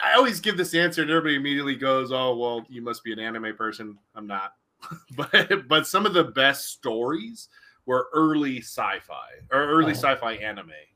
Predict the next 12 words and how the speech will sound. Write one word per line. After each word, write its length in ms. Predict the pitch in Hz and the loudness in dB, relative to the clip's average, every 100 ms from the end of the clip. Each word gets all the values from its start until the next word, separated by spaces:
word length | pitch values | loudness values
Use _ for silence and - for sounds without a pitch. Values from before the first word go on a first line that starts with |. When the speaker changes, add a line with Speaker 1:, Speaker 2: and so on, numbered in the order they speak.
| _ _ _ - | _ _ _ -14
Speaker 1:
like 360 | 117 110 104 104 _ | -2 0 0 -4 _
Ghost 300 | 127 131 - | -4 -4 -4
in 80 | 120 | -8
the 100 | 113 | -8
Shell. 540 | - 107 101 98 101 _ _ - | -8 -8 -6 -8 -12 _ _ -4
Speaker 2:
Yeah. 280 | 139 139 120 - 104 | 0 0 -2 -12 -10
Speaker 1:
Um, 720 | 104 104 104 101 98 98 92 - - - | -6 -4 -4 -6 -8 -14 -18 -20 -20 -10
uh, 300 | 110 107 104 | -6 -4 -4
what 200 | 104 110 | -6 -8
was 220 | 110 107 98 | -12 -14 -10
that 180 | 92 | -10
one? 560 | 90 98 95 92 85 | -10 -12 -12 -12 -14